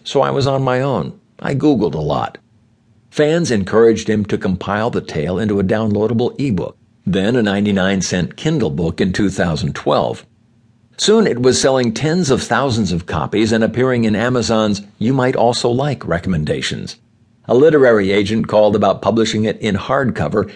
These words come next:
and Hollywood producers and studios circled. "Because it was a self-published ebook at the time, it wasn't wildly expensive to get the rights,"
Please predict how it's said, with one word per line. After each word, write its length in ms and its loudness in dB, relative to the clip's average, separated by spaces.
and 160 -2
Hollywood 480 2
producers 500 0
and 100 0
studios 560 0
circled. 540 -4
"Because 320 0
it 60 0
was 140 -2
a 80 -2
self-published 800 -2
ebook 400 -2
at 80 -8
the 80 -6
time, 520 -4
it 160 -4
wasn't 300 0
wildly 460 -2
expensive 500 -2
to 80 -4
get 220 -2
the 80 -4
rights," 420 -2